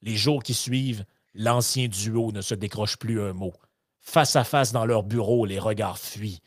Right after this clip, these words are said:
Les échanges se réduisent à l'essentiel. Si Andrea se souvient de ses interminables matinées avec la boule au ventre, c'est finalement Mathilde qui décidera d'abdiquer, enchaînant les arrêts maladie jusqu'à poser sa démission.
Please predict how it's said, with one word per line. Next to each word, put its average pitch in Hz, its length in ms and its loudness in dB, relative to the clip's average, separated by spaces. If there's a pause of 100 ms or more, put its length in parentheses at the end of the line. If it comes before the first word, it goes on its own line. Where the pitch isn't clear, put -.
(300)
Les 104 200 -2
échanges 117 380 0
se 117 60 -2
réduisent 104 480 -4
à 98 60 -2
l'essentiel. 104 800 -2 (300)
Si 127 300 4
Andrea 131 440 4
se 120 120 -2
souvient 113 360 -4
de 110 100 -4
ses 113 280 -2
interminables 113 800 -2
matinées 107 600 -2
avec 92 200 -6
la 95 140 -2
boule 101 200 -2
au 92 120 -4
ventre, 92 420 -8 (400)
c'est - 200 0
finalement 113 460 2
Mathilde 104 720 0 (260)
qui 113 100 -6
décidera 104 480 0
d'abdiquer, 113 640 0 (280)
enchaînant 123 600 4
les 104 260 0
arrêts 120 240 6
maladie 104 500 0
jusqu'à 95 380 -2
poser 110 340 0
sa 110 160 0
démission. 98 600 -2